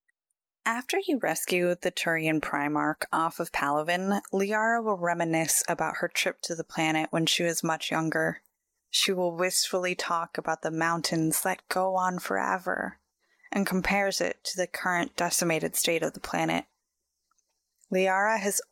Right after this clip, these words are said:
always been empathetic, and often serves to remind the players of the emotional stakes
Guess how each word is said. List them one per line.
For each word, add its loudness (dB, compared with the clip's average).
always -2
been -2
empathetic, -2
and 0
often -2
serves 0
to -2
remind 0
the -4
players 0
of -2
the 0
emotional 0
stakes 0